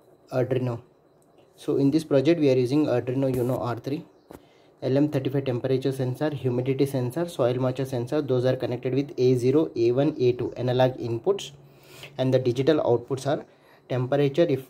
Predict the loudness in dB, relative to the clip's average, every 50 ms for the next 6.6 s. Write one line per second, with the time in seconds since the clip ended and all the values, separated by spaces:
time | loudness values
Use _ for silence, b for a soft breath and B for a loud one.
0 | _ -6 -6 -6 -6 -6 -4 0 0 0 0 -2 -6 _ _ -6 -4 -4 -2 -2
1 | 0 2 4 4 4 2 2 0 0 2 2 -2 -2 -2 -4 -4 -4 -4 -4 -4
2 | -4 -4 -4 -8 -18 _ _ _ _ _ _ _ _ _ _ -8 -4 -2 2 4
3 | 4 4 4 4 0 0 0 2 0 -2 -2 -2 -4 -2 -2 0 0 0 2 0
4 | 0 0 -2 -4 -2 0 0 0 0 -2 -4 -6 -12 _ _ _ _ -16 _ -4
5 | 0 2 2 2 4 2 2 2 0 -2 -2 -2 -2 -2 -2 -4 -6 -2 0 2
6 | 2 2 2 2 0 0 0 0 0 0 0 0